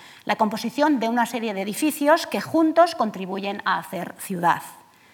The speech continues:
E incluso fábrica, como estamos acostumbrados a decir en inglés, fabric, un tejido con su urdimbre y su trama. Cualquiera de las acepciones nos sirve para ver que Albers tenía un interés por la tectónica,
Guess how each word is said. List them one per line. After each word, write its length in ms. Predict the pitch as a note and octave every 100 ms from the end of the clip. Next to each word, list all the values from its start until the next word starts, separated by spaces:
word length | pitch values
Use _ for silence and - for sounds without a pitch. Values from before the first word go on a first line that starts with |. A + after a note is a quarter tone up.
| - _ - - -
E 60 |
incluso 340 | A3 B3 A#3 A#3
fábrica, 540 | D#4+ E4+ D#4+ D4+ F4+
como 160 | B3 G3
estamos 260 | - A#3
acostumbrados 560 | B3+ B3 - G#3+ A3 B3
a 40 |
decir 280 | G3 F#3 A3+
en 120 | A3
inglés, 420 | G3 G3 A#3+ A#3 - -
fabric, 500 | C4 A#3+ A3+ B3 - - -
un 160 | - D4+
tejido 400 | D4+ - C#4+ D4+
con 140 | G3+
su 120 | F3+ G#3
urdimbre 560 | F#3+ A#3 A#3+ A#3+ A#3 -
y 40 |
su 140 | -
trama. 480 | G3 F#3+ E3 F#3 G3+ - - - - _ _ _
Cualquiera 360 | B3 G#3+ D#4 F#4
de 60 |
las 140 | D#4+ -
acepciones 880 | A#3+ A3+ - - D#4 A3+ F#3 - - - _ -
nos 180 | A3 G#3
sirve 240 | A#3+ C4+
para 240 | C#4 G#3+
ver 220 | G3+ B3+ B3+
que 140 | G#3+
Albers 540 | B3+ E4 C#4 D#4+ - -
tenía 440 | A#3 A#3+ C4 C4 - -
un 140 | - D#4
interés 440 | D4+ C#4 A#3+ B3+
por 140 | - G#3+
la 80 |
tectónica, 760 | G3 F3+ - G3 F#3 - -